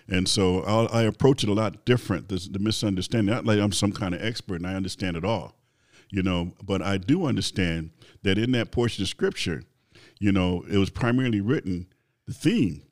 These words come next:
Speaker 2: is for fruit bearing.
Speaker 1: Right.
Speaker 2: And, uh, uh, and not to try to determine whether a person's saved or, you know, uh,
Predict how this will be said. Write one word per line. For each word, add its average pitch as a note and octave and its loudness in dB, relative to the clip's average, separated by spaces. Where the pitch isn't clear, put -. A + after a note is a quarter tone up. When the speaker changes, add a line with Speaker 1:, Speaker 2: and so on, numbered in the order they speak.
Speaker 2:
is F#2 -2
for F2 -4
fruit - -2
bearing. F#2+ 0
Speaker 1:
Right. G2+ -2
Speaker 2:
And, F#2+ 0
uh, F#2 -2
uh, F2+ -4
and G2 -2
not B2+ -2
to F#2 4
try B2+ 2
to A2 2
determine G#2 4
whether G#2 4
a F#2 2
person's F#2 -2
saved B2 4
or, E2 -4
you G2 -2
know, E2+ -4
uh, E2+ -4